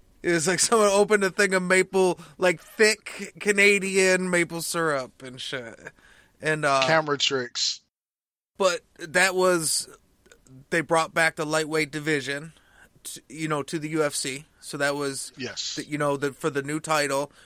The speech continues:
Speaker 1: which, as we
Speaker 2: Mm-hmm.
Speaker 1: covered before, I'm a big fan of. I think it's possibly the best division of, like, all time. And that was, y-, you know, kind of the bringing it back. So I'd say the Joe Daddy fight's probably my favorite fight,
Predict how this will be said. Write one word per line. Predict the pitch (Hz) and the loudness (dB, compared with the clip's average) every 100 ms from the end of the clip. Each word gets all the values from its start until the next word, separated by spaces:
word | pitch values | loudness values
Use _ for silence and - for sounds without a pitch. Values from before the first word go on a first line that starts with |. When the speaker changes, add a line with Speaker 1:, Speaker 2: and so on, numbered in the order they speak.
| _ | _
Speaker 1:
which, | - 156 170 156 - - | -10 -2 -2 -2 -8 -2
as | 165 156 | -2 0
we | 170 | -2
Speaker 2:
Mm-hmm. | |
Speaker 1:
covered | 175 143 | -2 -2
before, | 139 - 156 | -8 -2 0
I'm | 147 | 0
a | 143 | -2
big | 147 - | -8 -6
fan | 143 143 | -6 -6
of. | 143 | -4
I | 139 | -6
think | 143 131 | -6 -10
it's | - | -10
possibly | 143 131 - 139 139 | -8 -8 -8 -8 -8
the | 127 | -6
best | 135 131 - | -6 -6 -10
division | 131 135 131 131 | -8 -8 -8 -10
of, | |
like, | 135 127 | -10 -10
all | 131 131 | -8 -8
time. | 147 160 92 147 _ _ _ _ - | -6 -6 -8 -18 _ _ _ _ -10
And | 143 | -4
that | 143 139 | -2 -2
was, | 143 131 - | -4 -4 -8
y-, | 160 165 | -10 -10
you | 175 156 | -6 -2
know, | 135 143 147 _ _ - | -2 -4 -12 _ _ -6
kind | 143 135 127 | -4 -2 -6
of | 120 120 101 | -10 -18 -12
the | 131 | -10
bringing | 120 139 135 127 | -2 -2 -2 -12
it | |
back. | 135 127 - - | -8 -6 -8 -12
So | 127 - _ _ _ | -14 -14 _ _ _
I'd | - 170 | -6 0
say | 226 | 0
the | 156 | 2
Joe | 165 151 | 0 0
Daddy | 139 143 143 | 2 2 0
fight's | - 151 143 - | -2 -2 -2 -8
probably | - 139 135 139 135 123 - - _ _ _ _ _ _ _ _ - | -4 -4 -2 -4 -6 -10 -16 -20 _ _ _ _ _ _ _ _ -12
my | 143 131 | -2 -2
favorite | 131 - 139 139 135 151 151 - - | -2 -6 -4 -4 -2 -2 -2 -10 -14
fight, | - 156 160 170 | -2 0 0 -4